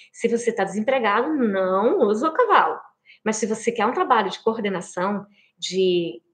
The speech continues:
"Ei, chefia, lembrei de você?" <laughs> Você pode e deve usar o cavalo. Além dessa organização, você tem muita facilidade pra, na co-, pra coordenar a equipe. As pessoas vão te respeitar. E você tem tantos resultados que você chega a brilhar.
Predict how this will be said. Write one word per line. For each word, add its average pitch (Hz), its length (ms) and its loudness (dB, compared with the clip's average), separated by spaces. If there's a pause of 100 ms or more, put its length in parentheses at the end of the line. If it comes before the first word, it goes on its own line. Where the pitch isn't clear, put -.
(180)
"Ei, 233 220 4
chefia, 240 500 2
lembrei 220 360 4
de 233 120 -2
você?" 226 600 0
<laughs> 226 560 -4
Você 269 240 6
pode 285 320 4
e 330 40 4
deve 277 220 6
usar 320 180 4
o 262 60 2
cavalo. 180 380 -2 (1120)
Além 214 200 0
dessa 320 240 0
organização, 262 840 2 (200)
você 220 200 -2
tem 247 100 2
muita 285 220 0
facilidade 254 720 2
pra, 220 100 -4
na 240 140 2
co-, 247 300 2
pra 247 120 -6
coordenar 269 520 2
a 262 40 4
equipe. 190 400 -4
As 196 80 -6
pessoas 262 360 -2
vão 277 140 0
te 277 100 -6
respeitar. 190 580 -4 (480)
E 208 120 0
você 240 140 -2
tem 220 240 0
tantos 339 320 0
resultados 214 540 -2
que 240 100 -6
você 214 200 -8
chega 233 220 2
a - 20 -4
brilhar. 233 440 0